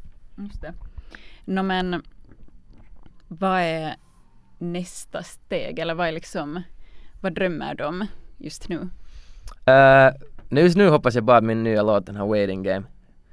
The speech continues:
Speaker 2: så att den, eh, att människor tycker om den.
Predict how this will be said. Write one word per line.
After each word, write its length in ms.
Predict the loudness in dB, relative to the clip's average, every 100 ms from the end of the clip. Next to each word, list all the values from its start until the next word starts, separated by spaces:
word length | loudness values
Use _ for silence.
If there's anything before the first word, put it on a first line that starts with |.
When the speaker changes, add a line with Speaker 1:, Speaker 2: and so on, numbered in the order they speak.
| -20 _ -20
Speaker 2:
så 260 | -2 0
att 320 | 2 2 -2 -2
den, 280 | -4 -4
eh, 160 | -4 -4 -8 _
att 100 | -6
människor 220 | -4 -6
tycker 200 | -6 -4
om 140 | -2
den. 120 | -4